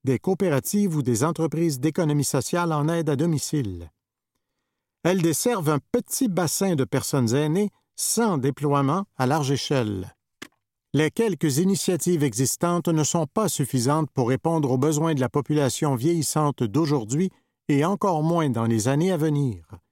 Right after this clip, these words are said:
Le gouvernement n'inclut toujours pas les menus travaux dans les services offerts au soutien à domicile.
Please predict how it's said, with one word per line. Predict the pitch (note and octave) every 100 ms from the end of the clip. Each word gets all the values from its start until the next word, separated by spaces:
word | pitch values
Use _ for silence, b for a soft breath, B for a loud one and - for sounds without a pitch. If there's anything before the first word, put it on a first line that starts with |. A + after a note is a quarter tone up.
| _ _ _ _ -
Le | B2+
gouvernement | B2+ G3 E3+ C3+ E3+ G3
n'inclut | D#3 B2+ - C3 -
toujours | A#3 G#3 F#3
pas | - F#3+
les | F3+
menus | D3 B2+ B2+
travaux | B2 A#2+ C#3+ G3+
dans | D3+
les | A#2+
services | - C#3+ C#3 D#3+
offerts | D3 - F#3+ G3
au | D3
soutien | - D3+ - G3+
à | E3+
domicile. | F3 D3+ - D3 A#2 F2+